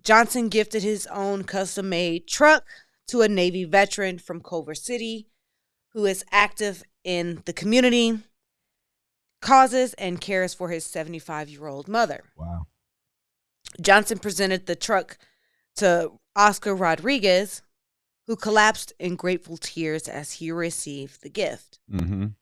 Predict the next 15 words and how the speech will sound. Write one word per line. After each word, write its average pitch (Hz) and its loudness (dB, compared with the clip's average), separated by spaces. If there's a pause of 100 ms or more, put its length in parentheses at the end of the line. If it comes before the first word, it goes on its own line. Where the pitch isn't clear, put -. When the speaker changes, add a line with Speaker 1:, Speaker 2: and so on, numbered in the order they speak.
(180)
Speaker 1:
Johnson 190 -2
chose 170 -2
Rodriguez 151 -4
as 147 -8
part 156 -4
of 151 -6
a 147 -6
special - -6
screening 214 0 (100)
for 160 -2
his 160 -6
new 151 -6
film, 165 -6 (220)
Red 147 -6
Notice, 190 0